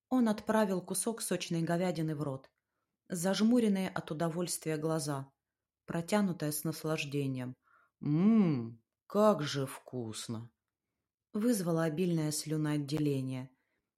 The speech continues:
Ева положила кусочек в пустую тарелку. Туда же ложку салата из овощей. Рустам наполнил бокалы подышавшим вином. "Попробуй, но не пей сразу.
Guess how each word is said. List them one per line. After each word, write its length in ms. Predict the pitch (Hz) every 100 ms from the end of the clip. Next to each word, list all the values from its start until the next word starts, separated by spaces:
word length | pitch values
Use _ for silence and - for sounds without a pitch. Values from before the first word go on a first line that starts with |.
| -
Ева 380 | 208 233 220 180
положила 500 | 175 180 185 214 170
кусочек 560 | 180 - 220 214 -
в 80 | -
пустую 400 | 160 - 175 160
тарелку. 580 | 165 151 143 139 - - _ _ _ _ _ _ -
Туда 280 | 202 240 226
же 120 | 170
ложку 340 | 196 196 160
салата 440 | - 156 147 143 143
из 120 | 135
овощей. 580 | 135 139 - 135 131 _ _ _ _ _ _ -
Рустам 520 | 196 202 - 254 240
наполнил 540 | 185 185 208 196 180 165
бокалы 480 | 180 180 226 185 147
подышавшим 880 | - 156 147 - 190 180 - 156 147
вином. 420 | 151 143 127 123 _ _ _ _ _ _ -
"Попробуй, 600 | 151 214 190 120 - _ _ -
но 160 | 147 143
не 120 | 170
пей 220 | 170 170
сразу. 500 | 131 147 139 131 -